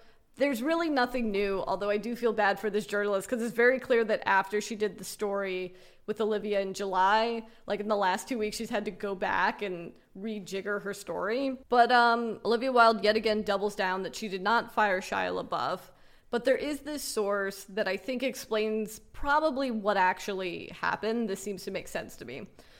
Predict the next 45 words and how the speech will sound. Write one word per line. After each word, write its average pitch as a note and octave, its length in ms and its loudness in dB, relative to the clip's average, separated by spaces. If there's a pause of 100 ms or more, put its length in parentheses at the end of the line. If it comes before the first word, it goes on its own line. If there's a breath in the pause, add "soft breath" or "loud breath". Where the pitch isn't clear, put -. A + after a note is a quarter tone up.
(100 soft breath)
A B3 80 0
source E4 280 -2
with F4 140 -4
knowledge A#3+ 320 0
of B3 100 0
the A3 60 -6
situation F#3+ 580 -6
tells G3 260 -2
Vanity F#3+ 280 -2
Fair F#3+ 240 -2
that F#3+ 160 -12
the A#3+ 80 -4
truth D#4 340 -6
is C#4+ 140 -4
a C#4+ 40 -6
couple G#3+ 340 -2
of G#3+ 60 0
shades F#3 260 -6
of F#3 80 -6
gray. - 340 -10 (380 soft breath)
The G#3+ 100 0
actor B3 260 0
was C4+ 140 0
indeed C#4 340 -2
unhappy B3+ 420 -2
with A3+ 140 -6
the A3 80 -2
limited G#3 440 -4 (180)
amount F#3+ 320 -2
of F#3 100 -6
rehearsal F#3 440 -6
time F#3 300 -6 (200)
that G#3+ 200 -2
Pugh A3 280 -4
had G3 220 -4
available, C4 480 4
and A3 300 -2
Pugh, C4 280 -6
in A3+ 160 -2
turn, A3+ 220 0
was G3+ 160 -4
uncomfortable C4+ 560 -2
with A3 160 -2
his G3 180 -6
intensity. B3+ 680 -6